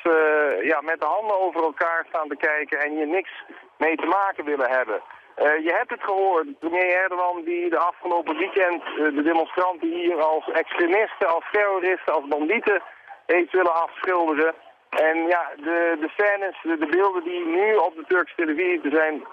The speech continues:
bevestigen natuurlijk, eh, vooral het gewelddadige karakter van, eh, van de demonstranten. En de camera's zijn op dit moment niet gericht op het park zelf.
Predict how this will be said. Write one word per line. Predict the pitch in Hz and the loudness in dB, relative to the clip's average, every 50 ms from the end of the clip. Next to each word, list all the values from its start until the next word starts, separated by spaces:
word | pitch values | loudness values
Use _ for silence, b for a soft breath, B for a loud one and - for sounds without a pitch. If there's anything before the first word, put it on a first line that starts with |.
| - 127 | -2 0
bevestigen | 139 135 - 185 202 - - - 170 180 175 | 0 2 2 2 2 2 0 -2 -2 0 0
natuurlijk, | 175 165 143 - 180 170 165 165 156 - - - b b b b b b b - | 0 0 0 2 2 4 4 4 2 0 -4 -14 b b b b b b b -6
eh, | - - 147 147 147 147 147 147 143 143 131 | -2 2 2 4 4 4 4 4 4 2 0
vooral | - - 156 156 160 160 160 | 0 -2 0 0 0 0 -2
het | 143 - | -6 -6
gewelddadige | - 165 151 151 151 139 160 170 185 202 202 185 180 180 151 - | -4 -2 0 0 0 0 0 0 0 -2 -4 -4 -4 -6 -2 -2
karakter | 175 156 156 160 160 - - 156 139 131 - | -2 0 0 -2 -2 -4 -4 -4 -4 -2 -2
van, | 151 143 139 139 139 | -2 -2 -2 0 0
eh, | 135 135 131 127 | 0 0 0 0
van | 131 147 135 | 0 -2 -2
de | 135 127 135 | 0 0 0
demonstranten. | 139 135 127 - - - 147 151 165 170 160 180 170 | 0 0 0 -2 0 0 0 0 0 0 0 0 0
En | 160 | 0
de | 147 131 | 0 0
camera's | - 165 160 165 160 151 147 143 - | 0 0 0 0 -2 -2 -2 -4 -2
zijn | - 160 147 147 | -2 -2 -2 -2
op | 139 135 | 0 -2
dit | 143 127 | -2 0
moment | 139 139 139 135 120 | 0 0 0 0 0
niet | 123 139 170 175 | 0 -2 -2 -2
gericht | - - 165 151 156 147 143 - - - 185 175 | -2 -2 0 0 0 0 -2 -4 -6 -4 -2 0
op | 143 135 | 0 -2
het | 139 131 - | -2 -6 -2
park | - 151 143 135 - | -2 0 0 0 -2
zelf. | - 123 104 92 87 - | -4 -4 -4 -4 -4 -6